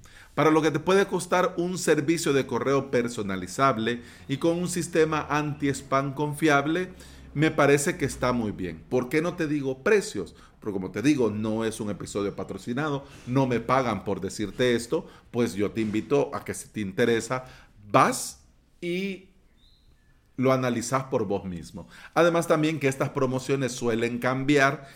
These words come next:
y me quiero ahorrar el, "Alex, el, los precios que diste en el episodio están equivocados, están mal, no vale eso". Claro, pueden cambiar el precio y yo no voy a hacer un nuevo <laughs> episodio.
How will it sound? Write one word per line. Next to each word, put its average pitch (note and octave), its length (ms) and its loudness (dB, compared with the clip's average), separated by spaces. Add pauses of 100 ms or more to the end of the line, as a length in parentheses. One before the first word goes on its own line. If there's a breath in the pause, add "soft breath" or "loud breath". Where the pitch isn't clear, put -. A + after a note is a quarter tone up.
(140 loud breath)
y C#3 80 2
me C#3+ 160 6
quiero C#3 240 4
ahorrar C3+ 420 6
el, C3 220 2
"Alex, E3+ 540 6
el, B2+ 280 2
los B2 140 4
precios C#3 360 0
que D#3+ 120 0
diste D#3+ 300 -2 (120)
en D3+ 120 -2
el D3 100 0
episodio D3+ 600 0 (240 loud breath)
están C3 360 2
equivocados, G2+ 800 2
están B2 380 0
mal, G2+ 320 0
no F#2 100 -6
vale A#2 400 4
eso". G#2+ 240 -4 (220 loud breath)
Claro, A#2 320 2
pueden G#2+ 260 0
cambiar G#2+ 340 0
el A#2 140 -2
precio A#2 420 0
y A#2 80 -2
yo G2+ 120 0
no F#2 100 -4
voy F#2 140 -2
a - 20 0
hacer G2+ 220 -4
un G#2+ 140 -2
nuevo G2 200 -2
<laughs> G2+ 80 -4
episodio. - 680 -2